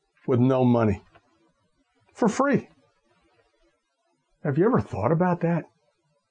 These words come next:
And how many people turn down the offer? It boggles your mind. For thus says the Lord God,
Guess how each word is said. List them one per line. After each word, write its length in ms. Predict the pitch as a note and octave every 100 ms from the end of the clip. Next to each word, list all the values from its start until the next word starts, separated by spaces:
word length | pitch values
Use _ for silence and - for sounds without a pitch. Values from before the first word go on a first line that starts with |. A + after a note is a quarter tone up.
| _ _ _ _ -
And 140 | A2+
how 160 | A2+ G3+
many 240 | G3 D3
people 500 | - E3 E3+ F3 B2
turn 380 | - - A#2+ E3
down 280 | D3+ D3+ F3+
the 140 | A2+
offer? 480 | F#2+ A#2 - B3 G#3 _ _ _ _ _ _ _ _ _ _ - - - _ _ _ _ _ -
It 120 | D3+ - -
boggles 800 | C3+ A2+ B2 B2+ D3 C#3 A#2+ G#2+
your 160 | A2 G#2
mind. 520 | A2 G#2+ G#2 F#2+ - - _ _ _ _ _ _ - - - - - _ _ _
For 220 | _ D3 C#3
thus 300 | D#3+ G3+ -
says 340 | F#3+ F3+ D3
the 100 | D3
Lord 360 | C#3 C#3 B2+ A2+
God, 340 | A2 G#2